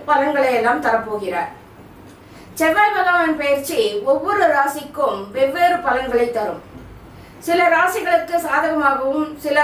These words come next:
ராசிகளுக்கு பாதகமாகவும் அமையும். குறிப்பா ரிஷபம், மிதுனம், கடகம், விருச்சிகம், தனுசு, மகரம் ஆகிய ராசிகளுக்கு சாதகமாகவும், மேஷம், சிம்மம், கன்னி, துலாம், கும்பம், மீனம் ஆகிய ராசிகளுக்கு பாதகமான பலன்களையும் தரப்போகிறது.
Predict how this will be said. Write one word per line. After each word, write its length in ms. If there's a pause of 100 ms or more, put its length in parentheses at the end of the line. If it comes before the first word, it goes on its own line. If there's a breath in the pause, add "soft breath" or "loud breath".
ராசிகளுக்கு 600
பாதகமாகவும் 880
அமையும். 320 (1120 loud breath)
குறிப்பா 340 (460)
ரிஷபம், 540
மிதுனம், 460
கடகம், 460
விருச்சிகம், 540
தனுசு, 340 (160)
மகரம் 340 (100)
ஆகிய 200 (100)
ராசிகளுக்கு 560 (140)
சாதகமாகவும், 840 (640 loud breath)
மேஷம், 540
சிம்மம், 480
கன்னி, 320 (160)
துலாம், 360 (120)
கும்பம், 460
மீனம் 340 (200)
ஆகிய 300
ராசிகளுக்கு 520 (100)
பாதகமான 420 (140)
பலன்களையும் 580
தரப்போகிறது. 720